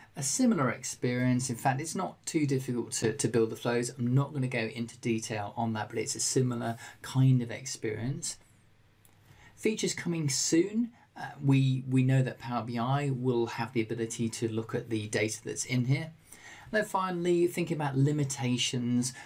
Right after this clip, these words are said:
there is a two gigabyte limitation on this, and there's also a one million rows limitation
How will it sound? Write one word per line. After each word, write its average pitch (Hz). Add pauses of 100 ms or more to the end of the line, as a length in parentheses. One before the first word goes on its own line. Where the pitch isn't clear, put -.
(160)
there 123
is 120
a 117
two -
gigabyte 135
limitation 135
on 135
this, 151 (280)
and 127
there's 127
also 131 (120)
a 110
one 123
million 113
rows 117
limitation 107